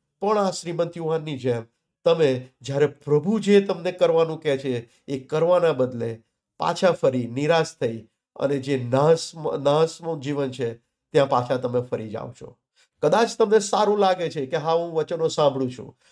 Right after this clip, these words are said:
હા, હું વચનો જાણું છું, અ, હા, હું બાઇબલ વાંચું છું અને હું ખ્રિસ્તી ધર્મ પાળી રહ્યો છું. પણ જો તમે તમારું સર્વસ્વ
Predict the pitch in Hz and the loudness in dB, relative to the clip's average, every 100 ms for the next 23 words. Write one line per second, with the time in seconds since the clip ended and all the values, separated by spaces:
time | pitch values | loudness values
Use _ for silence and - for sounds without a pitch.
0 | _ 170 202 202 185 180 196 185 160 151 | _ 2 4 4 4 4 4 0 0 0
1 | 156 175 165 - 117 117 _ _ - 160 | 0 -2 -4 -8 -8 -10 _ _ 0 2
2 | 165 190 226 220 185 175 185 185 170 165 | 4 4 2 2 2 2 0 -2 0 -2
3 | 165 170 180 165 165 165 165 160 - _ | -2 -12 -8 -4 -4 -4 -8 -10 -12 _
4 | _ 196 208 - 220 135 151 175 185 180 | _ -2 -2 -2 -4 0 0 4 4 4
5 | 165 147 139 120 117 113 101 - _ _ | 2 2 2 2 0 -8 -18 -18 _ _
6 | - 175 135 113 185 175 120 - 160 151 | -4 -2 -2 -2 0 2 0 0 0 4
7 | 165 151 151 147 - 175 175 156 147 - | 4 4 0 -2 0 2 2 2 -2 -2
8 | 123 104 | -6 -8